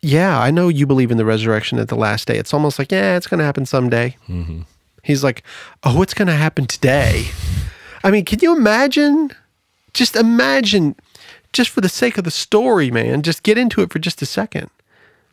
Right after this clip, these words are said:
Speaker 1: Imagine a man that looks at you and says, "Now you believe that, you know,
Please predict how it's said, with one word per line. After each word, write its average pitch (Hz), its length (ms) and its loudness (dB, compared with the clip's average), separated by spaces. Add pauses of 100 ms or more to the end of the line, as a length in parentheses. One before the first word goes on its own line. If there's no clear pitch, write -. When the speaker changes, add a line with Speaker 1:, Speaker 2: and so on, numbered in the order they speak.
(520)
Speaker 1:
Imagine 175 840 0 (880)
a 131 60 0
man 131 340 2
that 123 100 -6
looks 131 280 -2
at 127 180 -4
you 131 80 -2
and 127 140 -2
says, 127 360 -4 (440)
"Now 131 60 4
you 139 200 0
believe 151 480 2
that, 120 240 0 (460)
you 135 100 -2
know, 117 320 -4